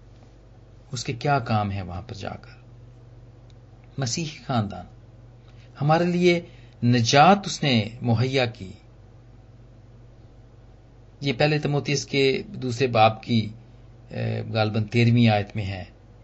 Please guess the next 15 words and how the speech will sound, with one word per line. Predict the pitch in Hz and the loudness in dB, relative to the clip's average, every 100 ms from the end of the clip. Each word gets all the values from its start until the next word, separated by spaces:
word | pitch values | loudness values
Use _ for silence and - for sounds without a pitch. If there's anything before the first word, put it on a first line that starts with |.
| - - - - - - - - - - | -20 -20 -20 -20 -20 -20 -20 -20 -6 0
"ताकि | 127 - | 2 0
तुम | - 123 | -2 0
रूह | 110 143 | 0 0
के | - 127 | -2 -2
वसीले | 117 127 120 | -2 0 -2
से | 113 117 | -2 -4
पाकीज़ा | - - - 104 - 117 117 | -6 -8 -2 -2 -2 -2 2
होकर | 113 110 110 113 | 2 0 -2 -4
निजात | 101 98 92 104 104 104 | -6 -8 -4 0 0 -2
पाओ।" | - 87 80 - - - - - - - | -10 -10 -10 -18 -20 -20 -20 -20 -20 -6
रूह | 139 185 | -2 -2
के | 202 | 0
वसीले | 190 175 170 160 | -2 -4 -6 -6
से | - | -6
नजी-, | 139 120 117 | -8 -4 -6